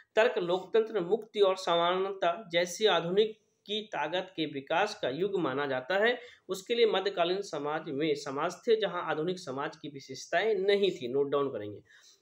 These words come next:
दोस्तों, आगे हम लोग औपनिवेश-, अ, आगे को, अ, नेक्स्ट वीडियो में, वीडियो काफ़ी लंबा होगा, औपनिवेशीकरण, सर्वेक्षण, इनको, अ,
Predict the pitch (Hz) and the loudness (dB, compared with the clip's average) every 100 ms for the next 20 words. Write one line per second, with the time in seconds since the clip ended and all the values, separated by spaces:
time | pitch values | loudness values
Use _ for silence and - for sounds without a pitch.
0 | - 220 220 220 208 226 226 226 226 196 | 0 2 4 4 6 4 0 0 -2 -2
1 | 190 202 202 - - 160 147 107 160 202 | 0 -2 -2 -6 2 2 2 0 2 2
2 | 208 190 175 160 165 190 - 175 190 190 | 2 4 6 4 2 0 -2 -2 2 2
3 | 175 160 170 156 156 143 160 180 185 202 | 2 -2 0 -2 0 -2 -2 -2 0 0
4 | 214 - - - 175 185 190 190 190 220 | 0 -10 -20 0 0 2 0 0 0 -2
5 | 214 202 208 214 180 180 180 - 214 214 | 2 2 2 0 -2 -2 -2 -4 -2 -2
6 | - 180 185 185 147 127 | 0 -2 0 2 2 0